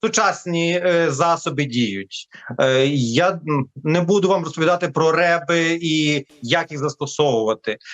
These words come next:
Часом і не застосовуємо. І такі варіанти є, щоб ворог не знав. Бо як тільки ти застосовуєш, ворог знає, значить, ти там є. І дуже часто, якщо попадаються десь фото, відео, коли, е, наприклад, військовики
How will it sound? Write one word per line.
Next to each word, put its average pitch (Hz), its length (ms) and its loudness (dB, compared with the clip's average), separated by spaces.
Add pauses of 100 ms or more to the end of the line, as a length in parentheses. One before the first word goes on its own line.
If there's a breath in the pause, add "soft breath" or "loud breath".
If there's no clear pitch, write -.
(140 loud breath)
Часом 202 400 0
і 233 100 4
не 262 220 4
застосовуємо. 120 1040 -2 (500)
І 151 80 0
такі 170 320 2
варіанти 170 480 2
є, 113 160 2
щоб 135 160 -2
ворог 156 340 0
не 208 200 2
знав. 117 400 0 (340)
Бо 123 340 2
як 135 140 0
тільки 190 220 -2
ти 160 120 -2
застосовуєш, 185 680 0
ворог 180 240 0
знає, 175 300 0
значить, 175 260 -4
ти 175 80 -4
там 170 200 0
є. 135 300 0 (760)
І 170 280 2 (340)
дуже 151 400 0
часто, 214 300 0
якщо 196 180 -4
попадаються 185 600 0
десь 175 300 -2
фото, 180 420 -2
відео, 170 420 0
коли, 170 420 2 (440)
е, 127 420 0
наприклад, 147 600 0 (120)
військовики 165 1000 0